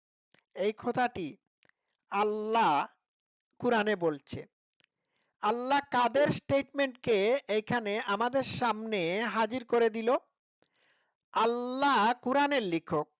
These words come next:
অর্থাৎ মুহাম্মদের ফেক আইডি, এই স্টেটমেন্টটা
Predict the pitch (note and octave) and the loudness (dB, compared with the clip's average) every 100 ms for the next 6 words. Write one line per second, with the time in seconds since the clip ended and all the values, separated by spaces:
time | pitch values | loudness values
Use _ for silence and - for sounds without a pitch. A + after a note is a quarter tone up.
0 | - A3+ A3 G3+ G#3+ C4+ A#3+ G#3 F#3 F#3 | -2 0 0 -2 0 0 0 0 0 -4
1 | - C4 C4 - - F#3 E3 C#3+ D3 - | 0 2 2 -4 -2 0 0 -6 -10 -10
2 | _ - _ _ _ - B3+ D4 C#4 _ | _ -20 _ _ _ 0 2 2 0 _
3 | B3 A#3+ - G#3 F#3+ F3 _ _ _ F#3+ | 2 2 -2 -2 -2 -6 _ _ _ 0
4 | D#3 E3 | 2 2